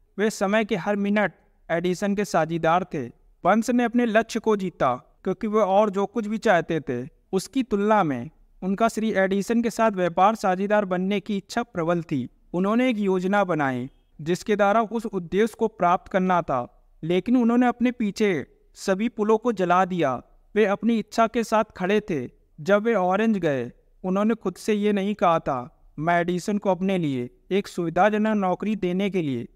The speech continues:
प्रेरित करने की कोशिश करूँगा।" उन्होंने कहा, "मैं एडिसन से मिलूँगा और उन्हें नोटिस दूंगा कि मैं उनके साथ व्यवसाय करने के लिए आया हूँ।" उन्होंने ऐसा नहीं कहा, "मैं कुछ साल पहले वहीं काम करूँगा,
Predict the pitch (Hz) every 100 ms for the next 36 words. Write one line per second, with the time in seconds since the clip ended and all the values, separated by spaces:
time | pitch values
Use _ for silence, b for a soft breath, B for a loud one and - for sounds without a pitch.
0 | _ _ 170 175 202 - 185 190 185 233
1 | 175 165 208 - 180 165 143 120 - _
2 | _ _ 170 190 214 233 196 170 170 156
3 | - _ _ _ 175 196 190 180 190 240
4 | 226 226 202 175 214 196 143 127 - _
5 | _ 180 190 196 208 180 170 - 185 170
6 | 156 131 120 - - _ - 185 185 180
7 | 202 208 202 180 160 151 165 185 185 170
8 | 170 175 190 208 151 151 156 135 127 -
9 | - 180 185 214 185 175 196 190 180 202
10 | 185 147 127 131 _ _ - 196 - 208
11 | - 190 190 185 170 202 185 190 - 175
12 | 202 190 180 156 131